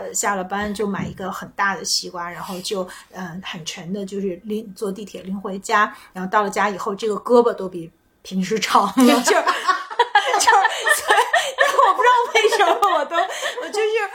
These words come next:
我在想，就是其实它是一个很有象征意义的，就是说一个人他虽然就是，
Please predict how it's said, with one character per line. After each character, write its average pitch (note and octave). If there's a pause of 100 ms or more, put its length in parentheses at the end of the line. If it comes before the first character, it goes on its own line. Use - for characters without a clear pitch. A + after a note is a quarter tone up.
(100)
我 C4+
在 F4
想， C4
就 D4+
是 E4+
其 E4
实 E4+
它 F4
是 E4+
一 D#4
个 F4+
很 A#3+
有 A#3+
象 A3+
征 A#3
意 A3
义 G#3
的， G#3
就 G#3
是 A3+
说 A#3
一 G#3+
个 A#3+
人 G#3+ (240)
他 A#3+
虽 C4+
然 A#3
就 A#3+
是， G#3